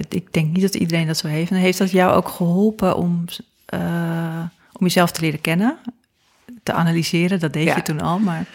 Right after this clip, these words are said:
Speaker 2: Nou, dat, dat, dat was ook waarin wij in, wat wij interessant vonden in de vriendschap. Of wat wij bij, wij, wat we bij elkaar opzochten.
Speaker 1: Ja.
Speaker 2: Eh, en dat ging... Ja, met één vriendin ging ik uit. En dan zaten we eigenlijk tot zes uur 's ochtends zaten we in het raam van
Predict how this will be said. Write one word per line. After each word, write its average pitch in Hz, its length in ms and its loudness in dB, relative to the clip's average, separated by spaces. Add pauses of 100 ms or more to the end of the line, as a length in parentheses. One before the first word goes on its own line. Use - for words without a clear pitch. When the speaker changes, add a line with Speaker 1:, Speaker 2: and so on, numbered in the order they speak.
(560)
Speaker 2:
Nou, 170 140 0
dat, 170 120 4
dat, 175 160 4
dat 180 200 2
was 185 260 2
ook 175 240 4
waarin 175 300 4
wij 156 220 2
in, 170 260 -2 (720)
wat 170 180 -2
wij 180 120 0
interessant 185 440 0
vonden 175 280 0
in 175 80 2
de 170 80 0
vriendschap. 160 680 -2
Of 147 80 -6
wat 151 160 -2
wij 156 140 2
bij, 156 260 2
wij, 160 280 2 (280)
wat 170 260 0
we 170 100 -2
bij 165 140 0
elkaar 160 360 -2
opzochten. - 600 -4
Speaker 1:
Ja. 165 160 2 (420)
Speaker 2:
Eh, - 500 -6
en 156 120 -2
dat 151 200 0
ging... 147 380 0 (600)
Ja, 151 200 0
met 147 100 -4
één 156 220 2
vriendin 160 300 2
ging 156 300 0
ik - 180 -6
uit. 160 260 2
En - 60 -4
dan 160 120 2
zaten 156 280 2
we - 60 0
eigenlijk 175 380 -2
tot - 60 0
zes 214 220 4
uur 214 80 2
's - 100 -2
ochtends 196 320 0
zaten 190 280 2
we 175 60 2
in 175 60 -2
het 185 100 2
raam 180 280 4
van 175 280 -4